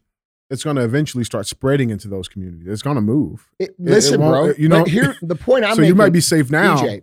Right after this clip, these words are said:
Speaker 2: the point I'm making is this. We have to stop seeing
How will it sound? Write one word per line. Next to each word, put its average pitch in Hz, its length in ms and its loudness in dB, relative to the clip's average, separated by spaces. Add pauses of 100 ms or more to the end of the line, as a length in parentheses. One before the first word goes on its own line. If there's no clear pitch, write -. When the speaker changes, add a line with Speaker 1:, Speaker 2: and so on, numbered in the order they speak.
Speaker 2:
the 143 100 -4
point 208 300 -4
I'm 185 140 -6
making 165 260 -6
is 110 160 -8
this. 139 400 -6 (800)
We 143 120 2
have 202 260 2
to 220 100 -2
stop 208 320 0
seeing 202 760 0